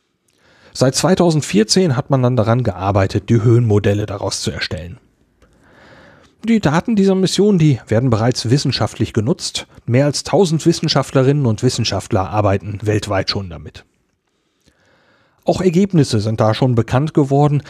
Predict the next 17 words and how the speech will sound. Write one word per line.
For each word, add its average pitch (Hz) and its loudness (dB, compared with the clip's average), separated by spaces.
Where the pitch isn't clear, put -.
So - -2
hat - -6
man 147 0
zum 131 -4
Beispiel 117 2
festgestellt, 127 0
dass 113 0
einige 139 2
Gletscher 120 0
pro - 0
Jahr 113 2
bis - -2
zu 135 0
dreißig 120 0
Meter 110 2
Dicke 104 -6
verlieren. 87 -16